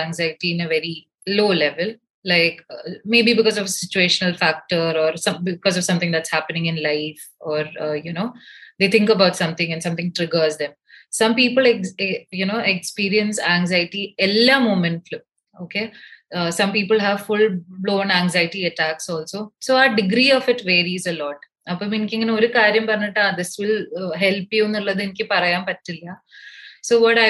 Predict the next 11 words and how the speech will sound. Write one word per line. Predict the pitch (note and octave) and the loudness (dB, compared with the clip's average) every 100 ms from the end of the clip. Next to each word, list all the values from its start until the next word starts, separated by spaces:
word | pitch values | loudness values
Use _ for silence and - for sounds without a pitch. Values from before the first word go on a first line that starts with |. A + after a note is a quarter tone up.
| B3 | 4
would | C#4+ - | 0 0
say | C4 B3+ C#4 | 2 2 0
is, | C4+ - _ _ _ - | -4 -14 _ _ _ -2
പെട്ടെന്ന് | A#3+ C4+ C#4 | 0 0 0
ഇപ്പൊ | C#4 C4 | 2 4
ഒരു | B3+ B3 | 4 4
ആങ്ഷ്യസ്നെസ് | G#3+ - A3+ A3+ G#3+ A3+ | 2 0 -2 -2 -6 -6
നമ്മള്, | A3 G#3 G#3 G#3 - G#3+ | -6 -2 0 -2 -2 -2
like, | G#3+ G#3 A3+ | -2 -2 0
normally, | A3+ A3+ A#3 B3 B3 A3 E3+ | 2 2 2 2 0 -2 -8
uh, | D#3+ | -12